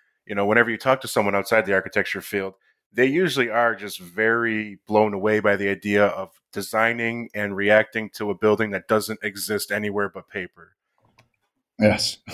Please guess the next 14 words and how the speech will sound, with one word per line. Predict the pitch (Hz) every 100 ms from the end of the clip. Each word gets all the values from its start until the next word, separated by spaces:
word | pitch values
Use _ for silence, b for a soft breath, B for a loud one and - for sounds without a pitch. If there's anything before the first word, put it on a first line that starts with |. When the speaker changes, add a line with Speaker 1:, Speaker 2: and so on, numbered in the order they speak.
| -
Speaker 2:
<laughs> | 180 -
Speaker 1:
And | 113
like, | 113
as | 117 117 113
I |
said, | - 135
you | 117
know, | 113 110
when | 110 117 117
reading | 123 156 127
that | 113 110
as | 113 117 110
an |
architect, | 120 165 156 123 104 - _